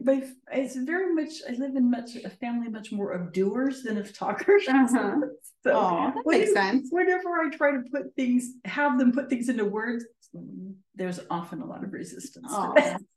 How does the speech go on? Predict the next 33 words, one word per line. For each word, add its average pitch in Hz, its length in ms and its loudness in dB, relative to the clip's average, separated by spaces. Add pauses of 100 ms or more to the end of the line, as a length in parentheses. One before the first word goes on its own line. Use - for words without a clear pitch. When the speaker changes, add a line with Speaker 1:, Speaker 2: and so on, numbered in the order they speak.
Speaker 1:
So - 640 4
Speaker 2:
Aw. - 480 -6 (260)
Speaker 1:
the 269 220 6
sitting 311 400 4
around 294 120 4
the 294 80 2
table 262 280 0
saying 262 220 2
what 254 140 2
we're - 40 -12
thankful 220 340 -6
for 202 180 -2
is 180 140 -4
not 180 220 0
something 180 300 -4
that 170 120 -6
we 175 140 -2
do 160 280 -6
because 165 360 -8
it's 180 160 -8
just 175 200 -12
one 170 100 -6
of 160 40 -10
those 160 200 -8
I 165 60 -8
think 165 200 -12
is 165 200 -10 (380)
a 190 100 -2
Speaker 2:
Mm-hmm. 180 80 2
Speaker 1:
lovely 175 420 0
tradition. 160 400 -6
Speaker 2:
Yeah. 160 180 -6
Speaker 1:
But - 220 -6